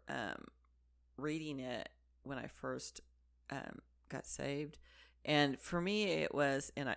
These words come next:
this is maybe backtracking a bit, but I, I feel like I'm going to. I remember reading it, and, and I was like the Evelyn Wood School of Reading, if you remember what that is. But anyway, I was, like,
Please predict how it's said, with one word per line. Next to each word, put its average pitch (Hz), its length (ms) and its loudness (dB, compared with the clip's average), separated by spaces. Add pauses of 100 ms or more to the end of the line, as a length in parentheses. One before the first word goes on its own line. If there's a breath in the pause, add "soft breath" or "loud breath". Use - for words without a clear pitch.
(120)
this 151 180 0
is 143 80 -4
maybe 127 240 0
backtracking 131 580 -4
a 123 40 -4
bit, 135 180 -2
but 147 100 -6
I, 143 120 -4 (100)
I 143 60 -4
feel 160 160 -6
like - 160 -4
I'm 135 100 -6
going 139 240 -8
to. 143 220 -6 (440 loud breath)
I 165 80 4
remember 302 280 2
reading 175 420 0
it, - 380 -2
and, 147 180 2 (160)
and 160 100 2
I 175 100 4
was 190 120 2
like 170 220 2
the 135 320 0
Evelyn 160 400 4
Wood 139 240 2
School 135 240 0
of 120 80 0
Reading, 117 440 -2
if 131 140 -4
you 131 80 2
remember 135 400 0
what - 140 2
that 120 200 6
is. - 260 0
But 170 100 10
anyway, 156 220 8
I 160 100 10
was, 190 80 8
like, 170 160 6